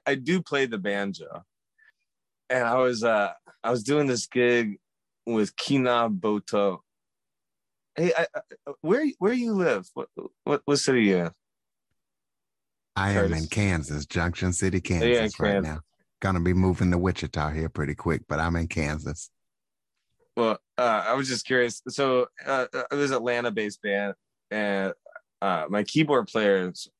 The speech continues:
Speaker 1: uh, Russian, and, uh, his last name is Swetlowski. It's, like, fifteen letters.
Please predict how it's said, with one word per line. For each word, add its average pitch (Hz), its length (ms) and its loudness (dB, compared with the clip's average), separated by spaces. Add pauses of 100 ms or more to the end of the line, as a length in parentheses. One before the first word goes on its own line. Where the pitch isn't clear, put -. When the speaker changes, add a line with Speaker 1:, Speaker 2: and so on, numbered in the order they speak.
(120)
Speaker 1:
uh, - 60 -14 (160)
Russian, 95 460 -2 (1120)
and, 92 440 0 (1300)
uh, 90 240 -2
his 110 280 -2
last 117 280 0
name 120 220 2
is - 240 -6 (480)
Swetlowski. 98 1080 -2 (880)
It's, - 100 -10
like, 98 140 -4
fifteen 110 600 0
letters. 92 500 -2